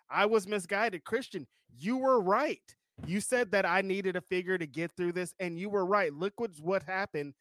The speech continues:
since we were together, since you were telling me all this stuff. I've been in hell, and now I'm back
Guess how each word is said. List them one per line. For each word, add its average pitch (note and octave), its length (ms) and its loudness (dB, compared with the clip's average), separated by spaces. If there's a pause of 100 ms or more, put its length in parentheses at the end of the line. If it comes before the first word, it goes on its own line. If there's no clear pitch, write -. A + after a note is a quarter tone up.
(140)
since F#3 400 -4
we E3+ 340 -4
were D#3 300 0
together, E3+ 400 -4
since D3+ 240 -16
you E3+ 100 -10
were F3 120 -2
telling F#3 280 -4
me D#3+ 80 -4
all C#3+ 120 -2
this C3+ 160 -10
stuff. C#3 200 -8 (360)
I've D#4+ 220 8
been B3 160 8
in C4 100 0
hell, A3 500 4
and C#3+ 160 -8
now F3 260 2
I'm F3 160 -2
back E3 340 -2